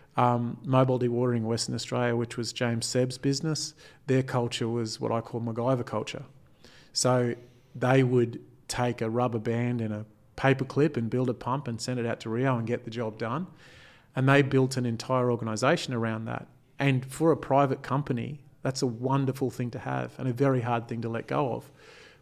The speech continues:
But once you want to go to scale, you can't,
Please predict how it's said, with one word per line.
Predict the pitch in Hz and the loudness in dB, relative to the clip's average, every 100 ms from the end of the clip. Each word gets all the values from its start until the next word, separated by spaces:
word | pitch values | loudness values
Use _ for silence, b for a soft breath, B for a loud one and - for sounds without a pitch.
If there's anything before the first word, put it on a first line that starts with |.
| - | 0
But | 139 | 2
once | 135 143 147 - 139 | 6 6 4 2 2
you | 131 131 123 - - - 127 | 4 4 2 -6 -12 -10 0
want | 131 | 0
to | 117 | 2
go | 113 | 0
to | 104 | 0
scale, | - - 135 156 - - - - - - - - - _ - | 0 2 2 2 -2 -8 -16 -20 -20 -20 -20 -20 -20 _ -8
you | 131 | -8
can't, | 131 147 147 | 0 4 4